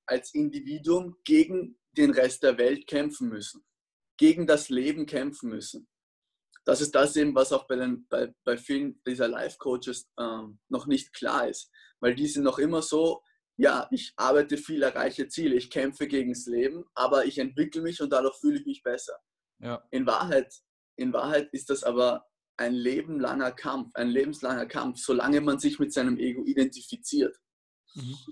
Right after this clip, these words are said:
Speaker 1: Und die Grundcharakteristik eines Egos eigentlich, das geht jetzt schon ziemlich tief, aber ich meine,
Speaker 2: Ja.
Speaker 1: wieso nicht?
Speaker 2: Ja.
Speaker 1: Die Grundcharakteristik eines Egos ist, dass du etwas hast, also du ha-, da bist du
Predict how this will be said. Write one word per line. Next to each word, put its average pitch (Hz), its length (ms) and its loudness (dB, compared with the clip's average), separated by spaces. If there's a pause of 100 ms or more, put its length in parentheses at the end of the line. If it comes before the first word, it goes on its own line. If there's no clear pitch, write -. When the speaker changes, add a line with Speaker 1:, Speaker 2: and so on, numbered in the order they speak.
(1040)
Speaker 1:
Und 120 540 4 (600)
die 269 120 6
Grundcharakteristik 123 1300 2
eines 117 300 -4
Egos - 400 -2
eigentlich, 120 440 -2
das 117 160 -4
geht 147 140 8
jetzt 139 180 6
schon 135 160 4
ziemlich 139 400 4
tief, - 280 0
aber - 320 -2
ich - 140 -10
meine, 131 180 4
Speaker 2:
Ja. 165 80 4
Speaker 1:
wieso 143 160 2
nicht? 131 300 0 (260)
Speaker 2:
Ja. 127 200 -10 (100)
Speaker 1:
Die 147 80 0
Grundcharakteristik 143 1120 2
eines 123 320 -6
Egos 127 480 -4
ist, 143 340 -4 (540)
dass - 220 -4
du 147 80 2
etwas 131 440 2
hast, - 520 -10 (1120)
also 131 240 -4
du 135 140 -2
ha-, 135 220 -2
da 131 180 4
bist 147 380 0
du 180 280 -6